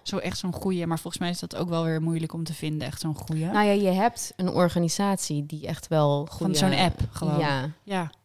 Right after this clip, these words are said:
Speaker 1: ga ik wel een keer proberen. We-, weet je wat, ik ga het gewoon een keer testen.
Speaker 2: Doe het gewoon, kijk hoe
Speaker 1: En
Speaker 2: het
Speaker 1: dan,
Speaker 2: is.
Speaker 1: ehm,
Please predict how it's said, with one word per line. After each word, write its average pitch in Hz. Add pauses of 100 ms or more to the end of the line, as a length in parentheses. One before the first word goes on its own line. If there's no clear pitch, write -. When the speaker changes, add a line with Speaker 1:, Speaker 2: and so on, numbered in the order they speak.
(140)
Speaker 1:
ga -
ik 170
wel 196
een 262
keer 220
proberen. 135
We-, 233
weet 302
je 285
wat, 302
ik -
ga 277
het 269
gewoon 254
een 226
keer 170
testen. 285 (100)
Speaker 2:
Doe 311
het 453
gewoon, 151
kijk 226
hoe 226
Speaker 1:
En 226
Speaker 2:
het 240
Speaker 1:
dan, 214
Speaker 2:
is. 214
Speaker 1:
ehm, 202